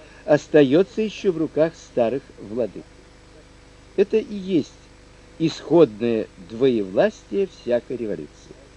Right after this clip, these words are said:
Но это не единственный его вид. Если новый класс, поставленный у власти революции, который он не хотел, является по существу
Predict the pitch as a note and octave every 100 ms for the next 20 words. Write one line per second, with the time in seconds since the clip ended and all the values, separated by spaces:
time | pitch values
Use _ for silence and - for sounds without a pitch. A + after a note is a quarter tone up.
0 | - - - - - - - - E3+ -
1 | - - - - - - C3+ G#3 C4 C#4+
2 | D4 D4 A3 F3+ - - E3+ E3 B2 A#2+
3 | A2+ F2 E2 - - - - - - -
4 | - - - D#3 G#3+ G3 G3 G#3 F#3+ E3+
5 | D#3+ C#3+ D3+ A#2 - B2 A#2 - C#3 A#2+
6 | A#2+ A#2 A2+ C3 G#2 A2+ A#2 - A#2 A#2
7 | B2 C3 G#2+ - - G1+ - - - -
8 | - - - - - D3 C#3+ C3+ D3 C3+
9 | C#3+ - D#3 - - B2+ F#2+ - - -
10 | - - C3+ D3 D#3 D3 C3+ B2 D3+ -
11 | C3 - A#2+ - C#3+